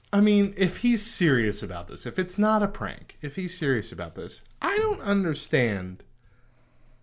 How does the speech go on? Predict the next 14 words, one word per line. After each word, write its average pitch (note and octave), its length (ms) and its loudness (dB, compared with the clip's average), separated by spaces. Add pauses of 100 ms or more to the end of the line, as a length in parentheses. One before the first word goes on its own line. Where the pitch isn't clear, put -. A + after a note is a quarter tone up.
(140)
the A#2+ 200 0
thought B2 440 4
process G2 500 -6
that G2 160 -14
gets - 260 -14
you G#1+ 80 -14
there. - 300 -18 (1200)
How C4 240 0
do D#4+ 100 0
you G#3+ 200 0
think E3+ 460 0
in C3 100 -2
your A#2+ 180 0
head, F2+ 440 -8